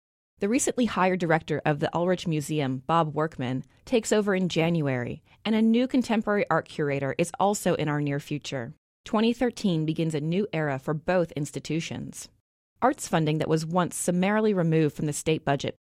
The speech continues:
is now returning, albeit slowly, but at least there is movement towards restoring the state support for the arts. Again,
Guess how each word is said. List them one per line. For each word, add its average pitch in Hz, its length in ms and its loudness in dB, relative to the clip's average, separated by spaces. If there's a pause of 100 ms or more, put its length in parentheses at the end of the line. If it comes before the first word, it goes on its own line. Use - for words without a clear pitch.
is 208 100 -2
now 233 220 2
returning, 170 640 -4 (260)
albeit 160 380 2
slowly, 143 560 0 (320)
but 254 80 4
at 262 160 6
least 285 320 2
there 247 160 4
is 208 160 2
movement 185 380 2
towards 170 460 0
restoring 180 520 0
the 156 80 -4
state - 320 -4
support - 420 -6
for 147 160 -6
the 139 140 -4
arts. - 480 -10 (420)
Again, 175 580 0